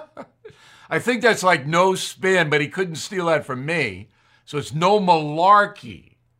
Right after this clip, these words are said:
All right? Dennis Malarkey, of course, you all know him. No, it's okay. Malarkey. No malarkey. Um, Biden doesn't have a chance in Iowa. They're too far left there. The caucus goers are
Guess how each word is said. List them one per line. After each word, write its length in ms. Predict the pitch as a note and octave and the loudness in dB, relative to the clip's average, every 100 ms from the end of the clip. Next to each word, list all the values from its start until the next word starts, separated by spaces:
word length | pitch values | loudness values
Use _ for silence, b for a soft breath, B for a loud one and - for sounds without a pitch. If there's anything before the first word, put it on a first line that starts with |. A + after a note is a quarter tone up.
| _ _ _ _ _ _ _ _ _ _ | _ _ _ _ _ _ _ _ _ _
All 60 | D#2+ | -20
right? 400 | F#2 A#2+ C#3+ G2 | -10 -8 -8 -6
Dennis 400 | C#3 E3 D#3 - | -4 -2 -4 -10
Malarkey, 640 | C3+ C#3 C#3+ C3+ A2+ G#2 | -12 -4 -4 -4 -8 -12
of 120 | D#2 | -14
course, 340 | - G2 F#2+ G#2+ | -14 -12 -12 -14
you 100 | F2+ | -14
all 140 | D#2+ | -14
know 180 | D#2 C#2 | -18 -20
him. 180 | C2+ D#2 | -20 -20
No, 140 | C2+ G#1+ _ | -20 -20 _
it's 100 | _ | _
okay. 260 | _ _ _ b b b b - | _ _ _ b b b b -20
Malarkey. 560 | F2 F#2 G2 - A#1+ _ - | -10 -6 -8 -10 -20 _ -18
No 440 | F#2 F#2+ G2 G#2+ | -12 -12 -12 -16
malarkey. 580 | F#2+ E2+ E2+ E2 - - _ _ _ | -16 -14 -12 -14 -16 -20 _ _ _
Um, 720 | G#2 G2+ G#2 G2+ G2 G2 G2 _ _ _ _ _ _ _ _ - | -6 -2 0 0 -2 -8 -16 _ _ _ _ _ _ _ _ -8
Biden 300 | A2 A#3 A#3+ | -2 0 -2
doesn't 100 | G3+ | -4
have 140 | F3+ | -6
a 40 | D#3+ | -6
chance 340 | A3 B3+ - | -10 -10 -14
in 60 | D2 | -18
Iowa. 320 | B1+ - _ _ _ _ _ _ _ _ _ _ | -20 -20 _ _ _ _ _ _ _ _ _ _
They're 120 | C#3+ | -6
too 260 | D3 F#3+ F#3+ | -6 -10 -10
far 300 | G3+ F#3+ F#3 | -2 -2 -2
left 300 | G#3 A3 - | -4 -6 -10
there. 220 | A2+ _ _ _ _ _ | -20 _ _ _ _ _
The 80 | A2 | -18
caucus 480 | - D3+ D#3 E3 - | 0 2 2 -2 -8
goers 460 | D3+ D3+ E3 B2+ | -4 -4 -4 -8
are 240 | C3+ C3 | -12 -12